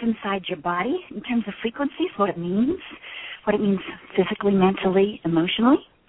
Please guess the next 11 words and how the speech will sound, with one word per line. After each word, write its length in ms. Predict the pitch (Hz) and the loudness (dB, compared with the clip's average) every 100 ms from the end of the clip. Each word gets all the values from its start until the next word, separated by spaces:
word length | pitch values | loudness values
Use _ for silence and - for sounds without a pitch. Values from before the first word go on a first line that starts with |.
| - - - - - - - | -20 -18 -14 -14 -16 -6 4
And, 420 | 226 214 214 220 - | 6 8 6 4 2
um, 300 | 202 190 190 - 214 | 2 2 -2 -4 -4
there's 120 | 208 185 | -2 -2
a 80 | - - | -4 0
free, 300 | 277 277 269 - _ _ _ - | 6 6 6 0 _ _ _ -12
uh, 400 | 185 185 185 185 - _ - - - | -6 -2 -2 -4 -6 _ -20 -16 2
software 260 | 240 - 466 | 2 4 2
program 560 | 294 247 190 180 226 - 185 | 2 -4 -4 -8 -10 -12 -18
at 100 | - | -4
nanovoice 640 | 185 208 311 - 160 175 - | -2 0 -2 -2 -10 -10 -8
dot 180 | 185 | -8